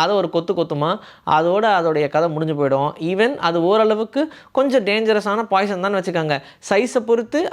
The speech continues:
அந்த பாய்சனுடைய தன்மை இருக்கு. ஒரு பறவை முட்டை வைக்கணும்னு வச்சுக்கோங்க, அதுக்குன்னு குறிப்பிட்ட டைம் இருக்கு. இருபது நிமிஷத்துலேருந்து அறுபது நிமிஷத்துக்குள்ள அது எப்போ வேணாலும் முட்டை வைக்கும். அது அதோடைய வலியை பொறுத்து இருக்கு, பிரசவ வலியை பொறுத்து இருக்கு, அதோடைய நேரத்தை பொறுத்து இருக்கு. ஆனால்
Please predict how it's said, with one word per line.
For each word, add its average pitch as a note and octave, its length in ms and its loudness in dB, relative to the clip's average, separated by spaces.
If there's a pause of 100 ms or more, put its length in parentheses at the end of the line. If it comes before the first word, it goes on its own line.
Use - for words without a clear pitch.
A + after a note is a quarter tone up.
அந்த F3+ 140 0 (100)
பாய்சனுடைய F#3 600 0 (120)
தன்மை F3 300 -2
இருக்கு. - 200 -8 (180)
ஒரு C#4+ 200 4
பறவை D#4+ 240 2 (100)
முட்டை A#3 280 2
வைக்கணும்னு F#3 360 -2
வச்சுக்கோங்க, D#3 340 -2 (340)
அதுக்குன்னு C4 440 0 (180)
குறிப்பிட்ட C4 380 2 (140)
டைம் C4 280 0
இருக்கு. F#3 200 -4 (280)
இருபது A3+ 360 4
நிமிஷத்துலேருந்து A#3 640 0 (220)
அறுபது A#3+ 440 2
நிமிஷத்துக்குள்ள A#3 720 -2 (300)
அது G#3+ 100 0 (140)
எப்போ G3+ 180 -4
வேணாலும் A3 320 0
முட்டை G3+ 200 0
வைக்கும். A3 360 0
அது G3 160 2
அதோடைய G3+ 320 2 (140)
வலியை G3 280 2
பொறுத்து E3+ 240 -2
இருக்கு, D3+ 220 -4
பிரசவ E3 320 0
வலியை D#3+ 220 2
பொறுத்து C#3 220 -4
இருக்கு, C#3 200 -2
அதோடைய F3 340 0
நேரத்தை F3 360 0
பொறுத்து D3 260 -4
இருக்கு. - 180 -10 (380)
ஆனால் G#3 420 0